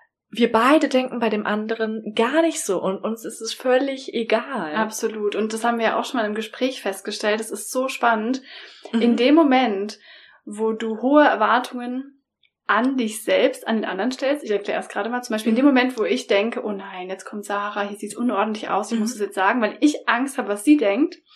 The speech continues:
Speaker 1: <laughs> Ja.
Speaker 2: Und ihr dann sage, „Du Sarah, es tut mir so leid, echt, hier sieht's so schlimm aus“, damit vermittle ich ihr auch, dass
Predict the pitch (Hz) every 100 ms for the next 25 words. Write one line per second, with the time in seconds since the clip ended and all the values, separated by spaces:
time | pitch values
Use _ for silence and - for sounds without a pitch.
0 | - - - - 254 294 285 339 349 262
1 | 240 208 220 262 302 349 - - - -
2 | _ - 226 220 214 220 220 226 226 220
3 | 233 226 202 - 220 - 214 214 - -
4 | 269 302 294 - 269 269 - 196 262 262
5 | 240 240 - 220 262 - - 240 226 226
6 | - 226 208 180 - 294 208 269 - -
7 | _ - - - - 233 226 -